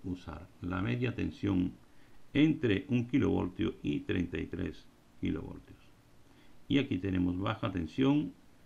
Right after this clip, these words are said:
cincuenta voltios hasta un kilovoltios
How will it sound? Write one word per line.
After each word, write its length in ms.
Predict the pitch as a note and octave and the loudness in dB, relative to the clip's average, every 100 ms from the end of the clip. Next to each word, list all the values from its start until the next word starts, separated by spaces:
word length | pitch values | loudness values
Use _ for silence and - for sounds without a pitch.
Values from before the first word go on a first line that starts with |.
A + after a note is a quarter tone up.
| - - - | -20 -20 -2
cincuenta 520 | G2 F#2 G2 A2 G2 | 2 4 4 2 2
voltios 480 | G#2 A#2+ A#2+ E2+ - | 0 -2 -4 -8 -6
hasta 300 | - F2+ F#2+ | -4 -2 0
un 120 | G#2 A#2+ | -2 0
kilovoltios 640 | B2+ F#2 G#2 G2+ G#2 | 2 2 0 -2 -2